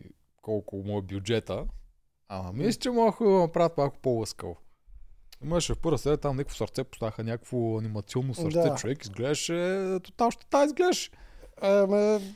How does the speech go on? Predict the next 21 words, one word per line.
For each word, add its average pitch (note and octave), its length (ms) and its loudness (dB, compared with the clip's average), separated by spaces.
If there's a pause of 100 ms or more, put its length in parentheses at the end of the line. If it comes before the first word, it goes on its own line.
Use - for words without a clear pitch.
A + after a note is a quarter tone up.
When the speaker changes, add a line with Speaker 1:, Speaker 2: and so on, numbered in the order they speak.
(240)
Speaker 2:
често C4+ 240 0
ти - 60 -12
казвам, A#3+ 280 4
добре G3 260 2
се - 60 -6
справят. C#3+ 380 -2 (220)
Speaker 1:
М, A2 200 -2
Speaker 2:
Както G3+ 300 0
и F3+ 40 2
да F3 80 4
е, - 20 8
Speaker 1:
нищо, G3 160 6
Speaker 2:
давай G3 240 10
Speaker 1:
доста F#3 140 4
Speaker 2:
към F#3 80 6
Speaker 1:
успешно. G#3+ 240 8
Speaker 2:
фермата, G3 340 6
които G#3+ 240 -2
се F#3 100 -4
справят G3 340 4
по-добре. F3 580 2